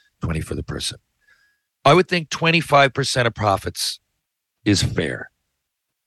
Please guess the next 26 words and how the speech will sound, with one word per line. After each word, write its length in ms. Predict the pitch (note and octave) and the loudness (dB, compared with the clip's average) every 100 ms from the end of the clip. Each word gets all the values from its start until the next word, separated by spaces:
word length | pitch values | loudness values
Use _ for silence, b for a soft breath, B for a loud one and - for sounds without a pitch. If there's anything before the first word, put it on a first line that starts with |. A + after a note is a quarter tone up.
| _ | _
Me 140 | G#2+ C#3+ | 0 2
and 120 | C#3+ | 2
senior 380 | - B2+ A#2 G#2+ | 0 2 2 0
can 180 | F#2+ | -2
just 380 | G2 F#2+ - - _ _ | -4 -4 -8 -18 _ _
split 360 | - - A#2 - | -8 -2 0 0
the 100 | F#2+ | -2
seventy-five. 760 | - E2 E2+ D#2 D2 C2+ D#2+ D#2+ _ | 0 0 -2 -6 -8 -8 -12 -20 _
So 200 | - - | -16 -12
just 200 | D2+ E2+ - _ _ _ _ _ | -8 -10 -10 _ _ _ _ _
make 180 | F#2 F#2+ | -4 -4
it 80 | E2+ | -4
easy. 240 | D#2 - - _ _ _ _ _ _ _ _ _ _ _ _ _ _ - | -8 -10 -18 _ _ _ _ _ _ _ _ _ _ _ _ _ _ -4
Okay? 240 | E2+ E2 - _ _ _ _ _ _ _ _ - | -2 -2 -6 _ _ _ _ _ _ _ _ -8
Um, 460 | E2 D#2+ D#2 D#2 - _ _ _ _ _ _ _ | -4 -2 -4 -8 -18 _ _ _ _ _ _ _
which, 300 | G#2+ G#2+ - | -2 -2 0
honestly, 360 | A2 G2+ - F2+ | 2 2 -2 -2
most 300 | E2+ F2 - | 0 0 0
of 80 | E2 | 0
all 140 | D#2+ | 0
this 180 | D#2 - | 0 -2
will 80 | D#2+ | -2
go 140 | E2 | -2
to 60 | D#2 | -2
him 200 | D2+ D2 | -6 -6
anyway, 280 | C#2+ C2 | -8 -12